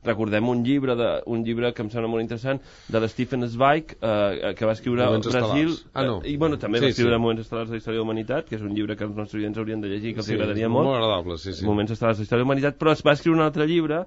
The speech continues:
Speaker 1: que era Brasil o País del Futuro. El Brasil, el país del futur, perquè ell va viure al Brasil, va acabar la seva vida al Brasil, i va escriure un llibre amb el convenciment de que el Brasil seria el país del futur. El va escriure a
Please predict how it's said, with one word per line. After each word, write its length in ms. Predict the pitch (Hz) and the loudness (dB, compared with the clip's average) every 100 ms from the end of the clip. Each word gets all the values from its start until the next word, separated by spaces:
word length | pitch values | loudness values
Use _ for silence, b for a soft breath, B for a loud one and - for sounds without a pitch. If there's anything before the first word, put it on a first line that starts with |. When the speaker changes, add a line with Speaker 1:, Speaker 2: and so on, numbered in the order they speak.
| b b b | b b b
Speaker 1:
que 120 | - 127 | -4 -2
era 140 | 139 | -2
Brasil 460 | 131 131 117 143 147 | 2 0 2 0 0
o 100 | 123 | -4
País 220 | 120 113 110 | 0 -2 -2
del 80 | 113 | -6
Futuro. 480 | 110 92 69 62 - - b _ | -6 -6 -6 -8 -14 -20 b _
El 120 | 107 | -2
Brasil, 260 | 113 113 135 | 0 0 -2
el 80 | |
país 180 | 123 113 | 0 -2
del 120 | 110 101 | -2 -6
futur, 220 | 104 98 | -4 -2
perquè 160 | 110 135 | 2 4
ell 80 | |
va 240 | 143 151 82 | 6 4 4
viure 400 | 117 110 143 123 | -4 2 4 6
al 40 | 107 | 4
Brasil, 260 | 104 110 135 117 | 2 2 4 4
va 60 | |
acabar 140 | 113 117 | 4 0
la 60 | 110 | 0
seva 140 | 120 | 0
vida 140 | 113 123 | 2 0
al 60 | 110 | 0
Brasil, 300 | 101 104 92 B B B | -2 -2 -4 B B B
i 60 | 131 | 2
va 60 | 147 | 2
escriure 240 | 160 160 | 4 4
un 140 | 160 147 | 4 2
llibre 160 | 139 | 2
amb 140 | 165 156 | 2 0
el 60 | 120 | 0
convenciment 560 | 117 110 107 113 113 | 0 0 -2 -2 0
de 60 | 143 | 0
que 80 | 147 | -2
el 60 | 113 | -2
Brasil 260 | 110 113 | 0 -2
seria 240 | 117 147 135 | -2 0 0
el 80 | |
país 160 | 101 104 | 0 -2
del 120 | 104 - | -2 -6
futur. 220 | 120 131 | 0 2
El 80 | 110 | 2
va 60 | 110 | 0
escriure 320 | - 120 | -2 0
a 80 | 135 | 0